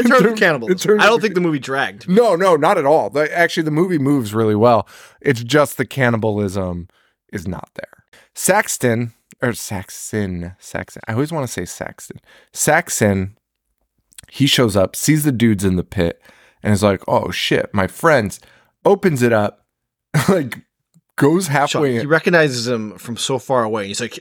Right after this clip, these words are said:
Speaker 1: "He, he's from my hometown." <laughs>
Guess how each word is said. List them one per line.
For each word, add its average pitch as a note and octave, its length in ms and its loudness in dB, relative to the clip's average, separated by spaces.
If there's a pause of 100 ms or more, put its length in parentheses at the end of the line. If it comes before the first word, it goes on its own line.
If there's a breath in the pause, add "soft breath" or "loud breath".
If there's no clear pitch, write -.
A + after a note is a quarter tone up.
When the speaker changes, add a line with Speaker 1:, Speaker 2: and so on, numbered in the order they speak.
Speaker 1:
"He, D3+ 240 -2
he's - 260 -4
from E3+ 180 2
my D3+ 120 4
hometown." D3 600 0 (160)
<laughs> - 880 -4